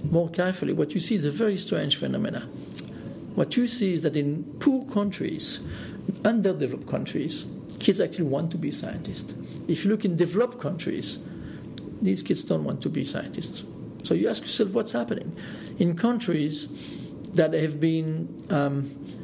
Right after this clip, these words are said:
successful in science and know what science can do because they have high technology, good healthcare, nice transportations, airplanes, phone lines, internet,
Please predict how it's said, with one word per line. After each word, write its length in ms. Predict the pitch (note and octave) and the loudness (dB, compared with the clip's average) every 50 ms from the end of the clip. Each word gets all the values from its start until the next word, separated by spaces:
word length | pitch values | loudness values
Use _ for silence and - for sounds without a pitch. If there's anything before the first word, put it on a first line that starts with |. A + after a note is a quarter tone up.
| - - - | -10 -8 -2
successful 560 | - - - - - A3+ A3+ A3 - F3+ D#3 | 0 0 2 4 4 4 4 4 2 0 0
in 120 | C#3+ C3 | 0 0
science 380 | B2 - - E3 C#3+ C3 C3 C#3 | -2 0 0 0 0 0 0 0
and 180 | D#3+ D#3+ D#3 E3 | 2 4 4 4
know 140 | G#3 B3 | 4 4
what 200 | B3 G3 D#3 - | 4 2 2 0
science 240 | - D3 - C#3+ C#3 | 0 -2 -4 -4 -4
can 220 | - - C#3 - D3+ | -2 0 0 0 0
do 160 | D#3+ E3 D#3 | 0 0 2
because 460 | D3+ D3+ C#3 - - D3 C#3+ C3+ C#3 | 2 0 0 2 4 4 4 4 2
they 60 | D3+ | 0
have 100 | C#3 C#3 | 0 0
high 160 | - - - | 0 -2 -2
technology, 600 | - - E3 D#3+ F3+ E3 D#3 D3 C#3 D3+ D3 D3 | 0 0 0 0 0 0 0 0 2 2 2 2
good 200 | D3 D3 D#3+ C3+ | 2 2 0 0
healthcare, 640 | B2 C3+ D3 D#3 D3+ D3+ - - D#3+ D#3 D3 C#3+ C#3 C3+ | 2 2 2 2 2 0 0 2 4 4 4 2 2 2
nice 240 | C#3 D3 D3+ D3+ | 0 0 0 0
transportations, 840 | - D#3+ D3 - - C#3+ C#3+ - D3+ D3+ D3 - E3 D3+ C#3 B2 C#3 | 0 0 0 0 0 0 2 2 2 2 2 0 0 0 0 2 2
airplanes, 680 | C#3+ D3+ D#3 D#3 - D#3+ D#3 D3 D3 D3 C#3+ - - | 2 2 2 2 0 0 0 0 0 0 -2 -4 -6
phone 640 | - - - - - - - - D3+ D3 D#3 D#3 D#3 | -8 -8 -10 -10 -10 -6 0 2 4 4 4 2 2
lines, 380 | D#3 D3+ D3 D3+ D3+ D3+ - | 2 2 2 2 0 -2 -2
internet, 580 | - - F3 E3 E3 F3 D#3 D#3 D#3 D3+ D3+ - | 0 2 2 2 2 2 2 2 0 0 -2 -4